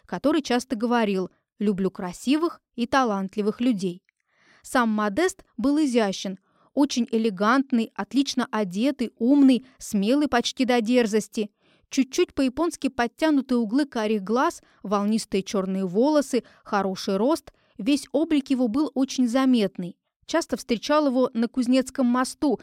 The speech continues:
этой сердцевине Москвы, стоящем около Садовниковского пассажа, с красивым плюшевым экипажным пледом в руке в шикарный час, когда вся нарядная и именитая Москва на Кузнецком и остро, зорко глядящим японскими глазами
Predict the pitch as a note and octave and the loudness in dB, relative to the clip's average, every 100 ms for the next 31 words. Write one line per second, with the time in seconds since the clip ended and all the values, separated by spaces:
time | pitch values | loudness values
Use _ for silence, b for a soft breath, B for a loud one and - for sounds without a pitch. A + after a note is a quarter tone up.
0 | B F#3+ G#3 F#3+ - - G3+ F3+ F3+ F#3 | B -6 -4 -2 -4 -4 -8 -4 -4 -4
1 | F3+ - B3 E4+ b - - G#3+ G#3+ C#4+ | -6 -4 -2 -2 b -20 -6 -2 0 0
2 | - A#3 - A3+ A#3 G#3+ - - A3+ A3+ | 0 -2 0 -2 0 -2 -2 -4 0 0
3 | G3 F#3 G3 E3 - F#3 - F3+ - A#3 | 0 -2 -6 -10 -8 -8 -6 -8 -6 -2
4 | C#4 C4 B3+ - - G#3 F#3+ - D4+ C4 | 0 -2 -4 -10 -6 -4 -4 0 0 0
5 | G3+ G#3+ G#3 A3 G3 G3 F#3+ F#3 F#3+ F#3 | 0 -2 -2 -2 -2 -4 -8 -6 -2 -2
6 | F#3+ F3+ - G3+ D#4 C#4 C4 C4 B3 C4+ | -2 -6 -4 0 2 4 4 2 0 2
7 | C4+ b _ - G#3+ - C4+ C#4 C4+ - | 0 b _ -10 -8 -2 0 2 0 0
8 | G3+ D#3+ - b - G3 F3+ F3+ G3+ F#3 | -4 -4 -8 b -8 -6 -4 -4 -2 -2
9 | F3+ G3 C#4 A3 G3+ F#3 F#3+ F#3+ F#3+ G3+ | 0 2 2 2 -2 -2 -4 -2 -2 -2
10 | G3 F3+ F3 F3 - F#3+ F#3 - G3 G3 | -2 -4 -6 -8 -4 -2 -4 -4 -6 -2
11 | C4+ D4+ - B3+ b b b A#3 C#4+ E4+ | -2 0 -2 -2 b b b -2 0 -2
12 | - D4 A#3 F#3 C4+ C4 B3 A3 G#3+ F#3+ | 0 -2 -2 0 0 2 -2 -2 -4 -2
13 | F3+ - F#3 F3+ F#3+ F#3 F3+ - F3+ E3+ | -2 -4 -8 -8 -8 -8 -8 -8 -10 -6
14 | F3 F3 A#3 C#4+ C#4 | -6 -2 2 4 2